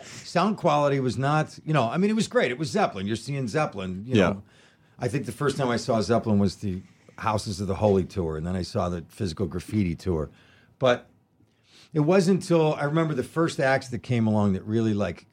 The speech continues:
Speaker 1: all of a sudden got sound quality together. Yes.
Speaker 2: Mm-hmm.
Speaker 1: Uh, all of a sudden, and then, um, the first time I saw Yes in Rochester at the aud-, the Civic Auditorium,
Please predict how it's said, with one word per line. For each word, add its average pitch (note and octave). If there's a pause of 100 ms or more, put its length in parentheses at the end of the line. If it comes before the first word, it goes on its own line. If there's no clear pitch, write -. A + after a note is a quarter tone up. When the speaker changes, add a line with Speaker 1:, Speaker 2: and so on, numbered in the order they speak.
Speaker 1:
all A2+
of A2
a -
sudden G2+
got -
sound G#2+
quality A#2+
together. C3 (580)
Yes. A2 (120)
Speaker 2:
Mm-hmm. A2 (260)
Speaker 1:
Uh, G2 (360)
all A#2
of B2+
a A#2+
sudden, B2
and B2
then, B2+
um, A2+ (220)
the A2+
first E3+
time F3+
I D#3
saw C#3+
Yes A#2
in F#2+ (420)
Rochester G#2+
at F#2
the G2
aud-, G2
the F2+
Civic G#2+
Auditorium, G2